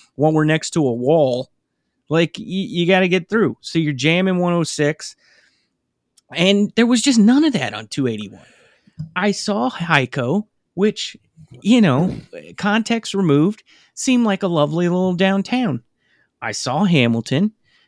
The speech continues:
context removed from Rylan telling me everybody just wants to get out of that place. And if you look past some of the deserted homes, I, I, I, I thought it was quite a lovely little town.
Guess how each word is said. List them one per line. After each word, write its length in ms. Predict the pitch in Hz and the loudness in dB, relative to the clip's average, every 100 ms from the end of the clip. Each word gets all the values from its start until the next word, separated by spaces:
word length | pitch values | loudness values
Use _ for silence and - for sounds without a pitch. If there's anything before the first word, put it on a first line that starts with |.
| _ | _
context 580 | - 139 165 185 190 - | -4 -4 -2 -2 -2 -2
removed 340 | 165 156 180 | 0 2 0
from 140 | - 143 | -2 0
Rylan 360 | 135 147 156 | 0 0 -2
telling 300 | 143 151 156 | -2 -2 0
me 100 | 156 | 0
everybody 360 | 139 139 151 139 | 0 0 -2 -2
just 180 | 139 - | -4 -4
wants 180 | 151 - | -6 -4
to 60 | |
get 120 | 143 | -4
out 160 | 135 135 | -2 -4
of 80 | 123 | -4
that 160 | 120 | -6
place. 380 | 127 135 190 - - | -4 -4 -6 -8 -4
And 180 | 147 147 | -2 -2
if 160 | - | 0
you 120 | 151 | 0
look 200 | 147 143 | 0 0
past 300 | 156 147 156 | 0 -2 -2
some 140 | 156 147 | -2 -2
of 60 | |
the 80 | 143 | -2
deserted 520 | 143 139 143 147 160 | -2 -2 0 0 -2
homes, 540 | 156 135 135 208 - - _ _ _ _ - | -2 0 0 -2 -6 -18 _ _ _ _ -4
I, 220 | 127 135 _ - 120 | -2 -2 _ -12 -8
I, 280 | 123 113 - 55 _ _ | -6 -8 -12 -20 _ _
I, 160 | 120 117 - _ _ _ - | -20 -20 -20 _ _ _ -8
I 120 | 135 135 | -6 -4
thought 240 | 120 123 | -4 -4
it 60 | 156 | -2
was 200 | 160 - | -4 -6
quite 400 | - 120 127 135 | -8 -6 -4 -2
a 120 | 151 | 0
lovely 420 | 151 120 127 139 | 0 0 0 -2
little 260 | 139 156 175 | 0 0 -2
town. 460 | - 247 247 127 | -2 0 0 -4